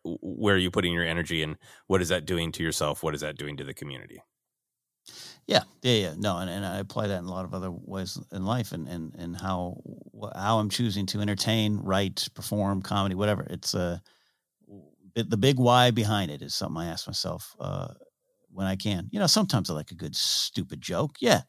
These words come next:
Speaker 2: absolutely.
Speaker 1: Oh, of course.
Speaker 2: Yeah,
Speaker 1: Of course.
Speaker 2: absolutely, absolutely. But to have, have meaning in this, uh, day and age where communication is happening every second of the day,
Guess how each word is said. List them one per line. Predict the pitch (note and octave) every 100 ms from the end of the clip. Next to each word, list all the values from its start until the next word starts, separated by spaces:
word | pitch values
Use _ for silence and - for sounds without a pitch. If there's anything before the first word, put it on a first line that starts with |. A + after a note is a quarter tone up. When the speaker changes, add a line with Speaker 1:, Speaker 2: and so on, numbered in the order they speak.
| -
Speaker 2:
absolutely. | - C#3+ D#3 B3
Speaker 1:
Oh, |
of | F#2
course. | - G2+ - - -
Speaker 2:
Yeah, | D#2 - -
Speaker 1:
Of |
course. | - - -
Speaker 2:
absolutely, | C#2+ B2 - -
absolutely. | C#3+ B2+ B2 A2 - -
But | - - - - _ _ -
to |
have, | A#2 G2+
have | - B2+ C#3+ C3
meaning | D#3 B2+ D#2 -
in | G2+
this, | F#2+ -
uh, | F#2+ F2 D#2+
day | G2 F2+
and |
age | F2+ F2 -
where | F#2+ E2
communication | - G#2+ G#2 G2 G2+ G2 G2+ -
is | F2+ -
happening | G2+ F#2+ F#2 E2+
every | G#2 A2
second | G2+ - G#2+ - G2
of | G2 F#2
the |
day, | D#2 F2+ D2